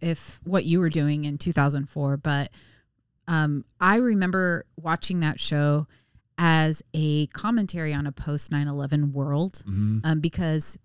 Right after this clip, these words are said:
Speaker 1: one of the powerful things that that show does is put you in the position of rooting for
Speaker 2: Mm-hmm.
Speaker 1: these revolutionary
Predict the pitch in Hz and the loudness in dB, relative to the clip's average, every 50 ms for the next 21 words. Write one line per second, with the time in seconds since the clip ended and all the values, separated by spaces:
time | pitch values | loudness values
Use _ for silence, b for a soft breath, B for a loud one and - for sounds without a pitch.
0 | _ - 151 165 170 170 160 151 156 147 147 147 139 - - - 180 175 170 - | _ -12 -6 -2 -2 0 0 2 2 2 2 0 -2 -4 -2 0 0 0 0 0
1 | 156 151 - 160 151 143 165 160 - 143 120 - _ _ _ - - - 190 180 | -2 -2 0 0 0 -2 -4 -2 -2 -2 -2 -4 _ _ _ -6 -2 0 2 2
2 | 170 147 135 131 139 135 135 143 - - - 185 202 185 196 160 156 147 139 - | 2 2 0 0 -2 -2 -4 -8 -6 -6 -6 -6 -2 -2 0 0 0 0 -2 -2
3 | 151 143 135 151 156 147 - - 143 139 143 143 - _ _ _ _ _ _ _ | -4 -4 -2 -2 -2 -2 0 0 0 -2 -2 -4 -8 _ _ _ _ _ _ _
4 | _ _ - - 160 156 151 151 147 147 143 135 - - - - _ _ _ _ | _ _ 2 4 6 6 8 6 6 4 2 0 -4 -10 -20 -20 _ _ _ _
5 | - 165 165 170 185 208 214 202 190 170 160 156 151 - - - 165 147 147 143 | -18 -6 0 4 6 8 8 8 6 4 2 0 -2 -4 -2 0 2 4 4 4
6 | 143 143 139 139 139 - 101 98 95 101 98 104 107 101 98 - 151 151 165 156 | 4 2 2 0 -4 -6 -12 -14 -8 -4 -2 -2 -2 -2 -4 -6 -2 2 4 4
7 | 151 151 147 147 135 - - - _ _ - - 160 160 156 147 156 156 151 151 | 4 4 4 2 0 -4 -6 -8 _ _ -6 -2 2 2 4 4 4 2 2 2
8 | 151 - - - 160 151 147 147 143 143 143 139 139 139 143 165 | 2 0 0 2 2 2 4 4 4 2 2 2 2 0 -2 -4